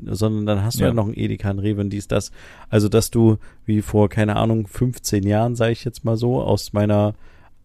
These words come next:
Speaker 1: alten Perspektive raus,
Speaker 2: Mhm.
Speaker 1: noch irgendwo hinfahren musstest, großartig zum Einkaufen, das ist ja nicht mehr so. Du hast
Speaker 2: Ja.
Speaker 1: es ja inzwischen an jeder Ecke.
Speaker 2: Mhm.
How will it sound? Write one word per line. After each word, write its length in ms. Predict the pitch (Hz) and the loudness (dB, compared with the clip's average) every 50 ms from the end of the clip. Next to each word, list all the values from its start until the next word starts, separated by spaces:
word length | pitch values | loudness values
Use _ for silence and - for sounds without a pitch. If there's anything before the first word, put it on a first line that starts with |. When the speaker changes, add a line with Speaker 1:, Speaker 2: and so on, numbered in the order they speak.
| _ _ _ _ - - - | _ _ _ _ -20 -8 0
Speaker 1:
alten 340 | - 104 113 120 - - 135 | 2 4 4 2 0 -4 -2
Perspektive 640 | 117 117 113 107 - - 113 - - 131 127 127 127 | 0 2 2 2 2 -2 -4 -2 -2 -4 0 0 2
raus, 360 | 113 117 120 131 131 - - - - | 4 4 4 4 4 0 -4 -10 -6
Speaker 2:
Mhm. 340 | 92 92 90 90 90 95 107 120 | -2 -2 0 0 -2 -2 -2 0
Speaker 1:
noch 200 | 110 110 - - | 0 0 0 0
irgendwo 380 | 139 127 120 120 113 107 107 | 2 2 2 4 4 4 4
hinfahren 580 | 98 110 151 202 233 - - 123 117 117 117 113 | 4 4 2 2 0 0 2 2 4 4 4 2
musstest, 400 | 117 120 - - - 117 - - | 2 0 0 -2 -8 -12 -12 -10
großartig 500 | - - 113 110 - 113 113 110 110 - | -6 -4 -4 -2 -2 -2 -2 -2 -2 -4
zum 140 | - 117 107 | -6 -6 -4
Einkaufen, 520 | 107 110 110 - - 113 110 101 - 107 | -4 -4 -4 -2 0 0 0 0 0 -4
das 120 | 101 - - | -6 -6 -6
ist 120 | 120 - | -8 -4
ja 100 | 139 127 | -4 -2
nicht 160 | 104 98 - | -2 -2 -2
mehr 140 | 101 95 95 | -2 -2 -2
so. 100 | 95 95 | -2 -4
Du 140 | 95 104 98 | -4 -4 -4
hast 260 | - - - - 80 | -4 -4 -8 -6 -6
Speaker 2:
Ja. 60 | - | -8
Speaker 1:
es 100 | - - | -8 -6
ja 100 | - 101 | -4 -4
inzwischen 360 | 95 95 92 - 110 98 98 98 | -2 -2 -4 -4 -6 -4 -2 -2
an 100 | 92 95 | -2 0
jeder 240 | 95 92 92 85 | 0 -2 -2 -2
Ecke. 320 | 82 - - - 98 98 101 - - - - - | -4 -6 -6 -4 -6 -6 -6 -10 -20 -20 -16 -12
Speaker 2:
Mhm. 440 | - 85 85 85 85 98 104 110 | -10 -8 -8 -8 -8 -10 -12 -12